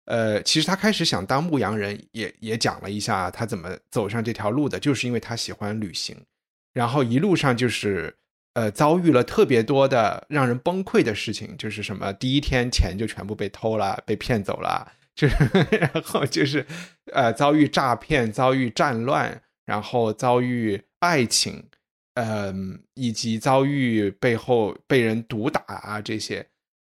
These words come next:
最后他还是实现了自己的这个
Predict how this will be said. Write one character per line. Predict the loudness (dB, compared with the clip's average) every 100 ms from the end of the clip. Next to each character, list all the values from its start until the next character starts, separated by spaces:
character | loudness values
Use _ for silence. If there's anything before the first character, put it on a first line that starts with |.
| _ _ _
最 | 2
后 | 4 4
他 | 2
还 | 2 0
是 | 0 -2
实 | -2 -2
现 | 0 0
了 | -2
自 | -4 -6
己 | -8 -8
的 | -8
这 | -8 -12
个 | -12 -14